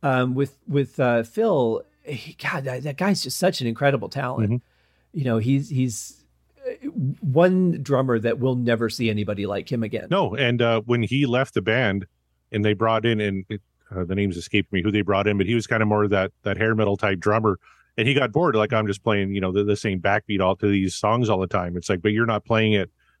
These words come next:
Speaker 2: like Phil Rudd played it," and, and that's kind of the difference, right? So th-, those songs were performed competently. They weren't performed as well as they were with Phil Rudd.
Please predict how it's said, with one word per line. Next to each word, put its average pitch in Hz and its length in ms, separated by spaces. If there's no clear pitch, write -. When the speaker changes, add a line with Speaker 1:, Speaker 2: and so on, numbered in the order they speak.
Speaker 2:
like 101 180
Phil 101 240
Rudd 110 220
played 80 200
it," 76 120
and, 98 140
and 104 200
that's 107 180
kind 107 200
of 92 60
the 92 60
difference, 92 420
right? 101 220
So 104 260
th-, 117 180
those 143 200
songs 147 320
were 127 100
performed 127 540
competently. 104 720
They 117 140
weren't 117 180
performed 107 400
as 101 160
well 101 160
as 92 120
they 98 100
were 92 200
with 87 140
Phil 85 220
Rudd. 85 260